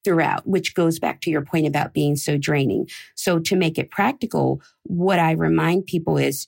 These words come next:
start with step one, self-discovery. If you are trying to improve your relationships, if you're trying to prove your self-love, you can't do that without truly discovering yourself, without all the masking and the filtering around.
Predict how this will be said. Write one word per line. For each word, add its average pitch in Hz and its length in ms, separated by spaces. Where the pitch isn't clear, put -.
start - 280
with 170 100
step 165 320
one, 160 280
self-discovery. - 960
If 151 220
you 208 500
are 180 220
trying 175 460
to 185 160
improve 170 600
your 160 140
relationships, 147 760
if 139 120
you're 185 180
trying 170 340
to 160 100
prove 185 400
your 160 140
self-love, 143 640
you 196 140
can't 214 340
do 202 200
that 185 180
without 156 400
truly 202 300
discovering 170 580
yourself, 139 400
without 170 300
all 160 140
the 156 100
masking 156 540
and 139 100
the 139 60
filtering 143 560
around. 117 420